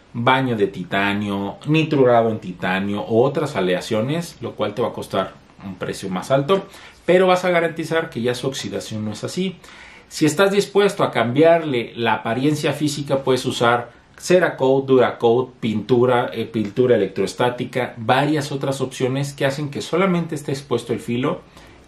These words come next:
Y sí debes de saber lo que es el filo, se puede oxidar. Así que chicos, ya lo saben,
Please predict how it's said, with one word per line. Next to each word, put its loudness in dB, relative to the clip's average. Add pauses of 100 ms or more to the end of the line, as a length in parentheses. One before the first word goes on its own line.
Y -10
sí 2
debes 4
de 0
saber -2
lo -6
que -8
es -10
el -6
filo, -2
se -8
puede -6
oxidar. -10
Así -12
que -6
chicos, -2
ya 2
lo 2
saben, -2